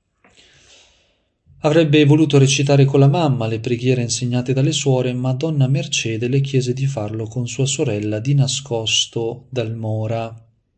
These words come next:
Perché di nascosto? Per quale motivo donna Mercede non pregava con le figlie? Ecco, Laura capì che la madre si era allontanata da Dio e questo era per lei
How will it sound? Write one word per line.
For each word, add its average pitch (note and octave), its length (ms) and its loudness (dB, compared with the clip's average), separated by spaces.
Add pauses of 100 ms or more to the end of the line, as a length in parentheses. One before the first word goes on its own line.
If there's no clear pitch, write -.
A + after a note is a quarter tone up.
(920)
Perché C#3 440 -4
di A#2 100 -10
nascosto? B2+ 880 -6 (920)
Per C3+ 160 2
quale D3+ 240 4
motivo C3+ 500 2
donna A#2+ 240 -2
Mercede A#2 540 -2
non B2 220 -2
pregava A#2+ 440 -2
con A#2 140 -4
le A2 100 -6
figlie? C#3+ 540 -4 (640)
Ecco, - 160 -6
Laura B2 400 0
capì C3+ 500 -6 (640)
che - 140 -4
la C3 120 2
madre A#2+ 400 -2
si - 180 -4
era A#2 300 -4
allontanata A2+ 720 -4
da A2+ 120 -8
Dio A2+ 280 -8
e A2+ 40 -10
questo B2+ 300 -6
era A#2 140 -6
per A#2+ 180 -6
lei A2+ 420 -6